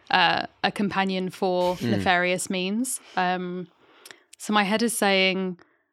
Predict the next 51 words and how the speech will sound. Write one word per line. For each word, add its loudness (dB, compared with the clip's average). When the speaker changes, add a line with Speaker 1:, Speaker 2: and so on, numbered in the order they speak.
Speaker 1:
needed, 0
needed 2
more 2
information 0
about, 6
like, 0
do, -2
I, -8
I 2
don't 6
know 4
anything 2
about 4
the -6
personality, 0
and -2
that 4
for -4
me 0
is -6
a -8
key -2
part 0
of -6
an -2
animal -2
companion. -6
Speaker 2:
I 6
think 2
that's 2
fair. 4
I 8
think 4
that 6
where 4
maybe 4
I 10
was 2
projecting 4
a 2
little 4
bit 2
because 0
I 2
also 2
love 0
A-, -6
Avatar 0
just -4
as -6
much, 0